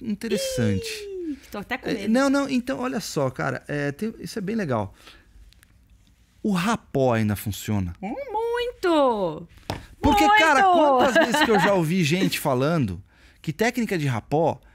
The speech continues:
Speaker 1: é coisa das antigas, esse negócio é de vendedor dos anos oitenta, setenta, noventa. Eu falei, cara, eu vi-, aí eu ouvindo o cara falar, porque assim, era, é claro que,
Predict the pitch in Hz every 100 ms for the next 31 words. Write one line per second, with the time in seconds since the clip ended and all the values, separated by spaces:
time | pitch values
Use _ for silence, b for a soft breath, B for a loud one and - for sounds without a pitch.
0 | b 240 - 190 208 220 247 254 277 311
1 | - 247 294 277 - 277 190 214 262 220
2 | 247 277 269 180 220 254 233 254 269 294
3 | 311 - 202 226 247 180 156 175 - 160
4 | 185 180 165 165 160 b b b b b
5 | - - 269 - 233 202 - - - _
6 | 143 143 196 247 147 160 151 143 226 285
7 | 143 180 156 - 135 127 160 151 170 185
8 | 190 131 107 104 - - 113 - 190 220
9 | - 127